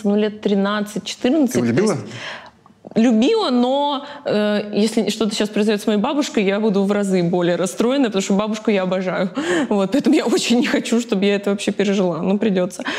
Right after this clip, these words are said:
Speaker 1: В общем, что было с дедушкой? Вообще, де-, знаешь, вот к вопросу непонимания детского вот этих всех ритуалов. Во-первых, самый ад, я помню, что он лежит в гробу, и мне говорят: «Его надо поцеловать».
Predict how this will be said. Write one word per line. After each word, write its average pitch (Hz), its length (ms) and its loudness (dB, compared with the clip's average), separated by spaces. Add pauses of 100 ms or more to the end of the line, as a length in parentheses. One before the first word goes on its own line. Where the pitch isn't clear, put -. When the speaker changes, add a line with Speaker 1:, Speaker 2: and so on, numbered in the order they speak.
(140)
Speaker 1:
В 233 60 0
общем, 269 220 2
что - 180 -2
было 285 240 4
с - 40 2
дедушкой? 208 520 0
Вообще, 190 300 0
де-, 175 260 0
знаешь, 240 240 0
вот 202 180 0
к 190 160 -4
вопросу 226 640 0 (220)
непонимания 233 840 2
детского 220 420 0
вот 196 160 0
этих 214 180 0
всех 208 220 -2
ритуалов. 190 520 -2
Во-первых, 285 480 -2 (720)
самый 233 460 0
ад, 220 220 -4
я 226 80 2
помню, 226 280 0
что 240 200 -2
он 214 120 2
лежит 214 380 2
в 208 60 2
гробу, 190 420 0
и 220 80 0
мне 220 160 2
говорят: 202 280 0
«Его 196 160 2
надо 214 220 0
поцеловать». 196 640 -4